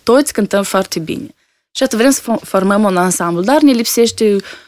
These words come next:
un instrument muzical, nu găsim un, uh, conducător artistic." Sau, și atunci noi îi sprijinim și formează acest ansamblu. În cazul în care în comunitate este ansamblu, atunci ei se întâlnesc cel puțin de două ori pe săptămână la repetiție. Dar în afară de aceasta, ei fac și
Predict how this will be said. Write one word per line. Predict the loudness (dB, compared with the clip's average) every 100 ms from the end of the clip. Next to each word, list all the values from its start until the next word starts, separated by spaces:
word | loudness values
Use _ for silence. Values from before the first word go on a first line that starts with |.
| _ -2
un | 2
instrument | 2 2 2 2 2 0
muzical, | 0 0 0 -2 0 0 0
nu | 0
găsim | 0 0 0 0
un, | 2 2
uh, | 2 2 0 -2 -10 -12
conducător | 0 2 2 2 2 4
artistic." | 4 0 -2 0 0 0 -2 -2
Sau, | -2
și | -2 -2
atunci | 0 2
noi |
îi | 2
sprijinim | 0 -4 -2 0 0
și | 0
formează | -2 0 -2
acest | -2 -2 -2
ansamblu. | -2 -2 -4 -4
În | -4
cazul | 0 2 2
în |
care | 2 0
în | 0
comunitate | 0 0 0 0 0
este | -2 -2
ansamblu, | -2 0 0
atunci | 0 -2 -2
ei | -2
se | -2
întâlnesc | -4 -4 -4
cel | -4 -6
puțin | -6 -6
de | -4
două | -2 -2
ori | -2
pe | -6
săptămână | -8 -6 -2 2 4 2 0 -12 -18 -2
la | 2
repetiție. | 2 2 0 -2 -2 -2
Dar | 0 2
în | 2
afară | 2 0 0
de | -2
aceasta, | -2 -2 0
ei | 0
fac | 2 0
și | 2